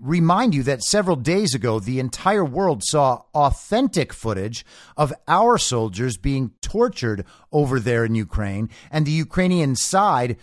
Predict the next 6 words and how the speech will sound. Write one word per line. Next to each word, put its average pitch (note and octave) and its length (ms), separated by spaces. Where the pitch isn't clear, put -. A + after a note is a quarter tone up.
recognized C3+ 880
the D3 180
authenticity C#3 760
of B2+ 260
these A2+ 220
recordings. A#2+ 720